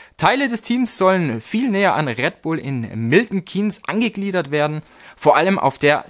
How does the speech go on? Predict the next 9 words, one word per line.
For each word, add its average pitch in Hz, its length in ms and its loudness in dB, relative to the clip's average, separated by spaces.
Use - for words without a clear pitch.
technischen 143 520 -2
Seite 143 420 2
und 165 160 2
besonders 160 480 4
mit 147 160 -4
Hinblick 123 460 -2
auf 113 260 2
zwanzig 110 580 -2
sechsundzwanzig. - 960 -4